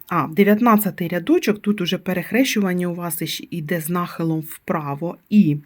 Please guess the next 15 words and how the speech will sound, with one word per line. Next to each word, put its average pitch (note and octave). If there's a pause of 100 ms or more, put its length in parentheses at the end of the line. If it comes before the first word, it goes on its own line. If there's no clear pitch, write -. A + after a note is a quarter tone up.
(120)
спочатку F#3+
ви D3+
в'яжете D3+
чотири E3
петлі, D#3 (920)
потім G#3
знімаєте D#3+
чотири F3
петлі, E3
залишаєте E3 (1040)
за D#3
роботою, C4+
пров'язуєте D#3+
чотири D3
петлі A3